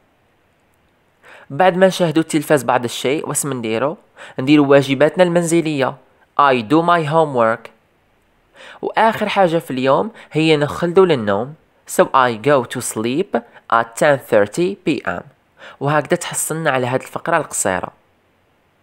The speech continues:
وكامل هاد الجمل رايحين تشوفوهم خلال الدروس نتاعكم. يعني كيما قلت لكم الأستاذ نتاعكم ما راحش يمد لكم تكتبوا عن فقرة عمركم ما شفتوها، وإنما يمد لكم فقرة أو وضعية إدماجية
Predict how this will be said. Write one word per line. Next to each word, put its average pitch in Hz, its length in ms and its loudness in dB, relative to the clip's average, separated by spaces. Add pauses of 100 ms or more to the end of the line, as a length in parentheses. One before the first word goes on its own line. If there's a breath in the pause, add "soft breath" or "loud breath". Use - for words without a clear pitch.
(580 loud breath)
وكامل 220 360 4
هاد 185 180 4
الجمل 139 540 0
رايحين 135 320 -2
تشوفوهم 147 440 -4
خلال 131 380 -2
الدروس 117 480 0
نتاعكم. 110 440 -6 (320 loud breath)
يعني 151 180 2
كيما 160 260 -2
قلت 156 200 -6
لكم 127 200 -6
الأستاذ 151 440 -4
نتاعكم 156 400 -6
ما 131 80 4
راحش 143 280 -2
يمد 135 220 -8
لكم 147 220 -6
تكتبوا 123 520 -4
عن 113 100 0
فقرة 165 340 -2
عمركم 143 460 -4
ما 156 80 -2
شفتوها، 104 580 -6 (300 loud breath)
وإنما 156 440 2
يمد 143 280 -4
لكم 139 260 -6
فقرة 135 340 -2
أو 120 240 2
وضعية 143 360 0
إدماجية 123 600 0